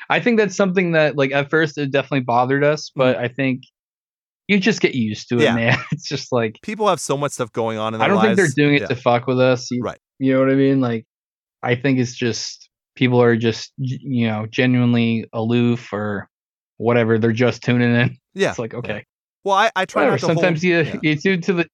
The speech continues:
Speaker 1: channel after the show, you know, the show
Speaker 2: <laughs> Right.
Speaker 1: changes.
Speaker 2: Just
Speaker 1: And it's
Speaker 2: passed.
Speaker 1: like, "Oh, okay." You're like, "I was just there, my guy."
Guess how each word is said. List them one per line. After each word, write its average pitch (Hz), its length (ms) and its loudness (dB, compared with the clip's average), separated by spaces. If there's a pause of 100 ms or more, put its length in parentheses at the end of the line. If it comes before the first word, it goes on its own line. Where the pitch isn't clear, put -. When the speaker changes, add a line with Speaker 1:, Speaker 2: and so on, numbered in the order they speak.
(120)
Speaker 1:
channel 170 500 2
after 156 320 -2
the 156 100 -8
show, 160 400 0 (160)
you 147 80 0
know, 143 140 2 (100)
the 151 60 -4
show 147 320 -2 (460)
Speaker 2:
<laughs> 254 180 -14 (100)
Right. 202 140 0
Speaker 1:
changes. 131 460 0
Speaker 2:
Just - 200 -8
Speaker 1:
And 107 140 -4
it's 117 100 -8
Speaker 2:
passed. - 40 -18
Speaker 1:
like, 110 100 -10 (100)
"Oh, 139 120 2
okay." 120 280 -4 (680)
You're 117 80 0
like, 113 100 0
"I 117 80 0
was 120 240 0
just 147 480 0
there, 139 220 4
my 120 160 2
guy." 120 320 2